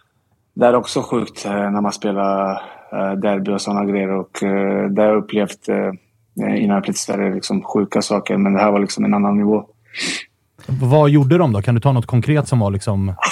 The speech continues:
Speaker 2: okej?
Speaker 1: Alltså, liksom, jag vet inte. Alltså, det är så svårt nu att lägga fingret på det här. Liksom, man, man,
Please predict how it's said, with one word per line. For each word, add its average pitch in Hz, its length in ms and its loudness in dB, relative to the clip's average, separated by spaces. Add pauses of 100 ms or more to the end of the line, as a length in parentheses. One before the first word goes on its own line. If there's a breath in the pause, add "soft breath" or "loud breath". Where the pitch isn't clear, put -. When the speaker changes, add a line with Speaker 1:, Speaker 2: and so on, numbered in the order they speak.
(120)
Speaker 2:
okej? 123 240 2
Speaker 1:
Alltså, 104 600 2
liksom, 101 580 -2 (100)
jag - 60 -4
vet 78 380 -4
inte. 123 240 2
Alltså, 123 180 2
det 127 80 4
är 127 40 4
så 120 120 0
svårt 135 380 0
nu 123 100 4
att 120 60 4
lägga 117 280 4
fingret 123 380 2
på 127 80 0
det 117 60 4
här. 110 140 2
Liksom, 107 360 0
man, 117 340 -4
man, 123 120 -2